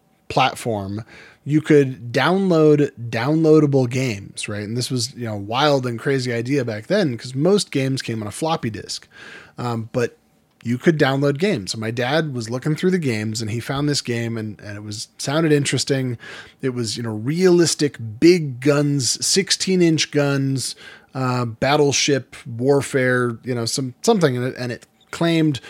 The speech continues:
realistic battleship sounds and, you know, play as a naval warfare, uh, uh,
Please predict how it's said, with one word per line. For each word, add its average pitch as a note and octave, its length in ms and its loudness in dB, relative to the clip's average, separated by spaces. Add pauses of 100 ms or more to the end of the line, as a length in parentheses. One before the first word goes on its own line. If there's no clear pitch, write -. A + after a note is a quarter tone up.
(260)
realistic F3+ 680 2
battleship C#3 600 2
sounds B2 680 -4
and, A#2+ 440 -6 (360)
you C3+ 100 -6
know, A#2+ 200 -2 (380)
play F3 420 4
as C#3+ 180 8
a C3 160 4
naval C#3+ 480 6
warfare, C3+ 800 2 (160)
uh, A2+ 420 -10
uh, C3 100 -2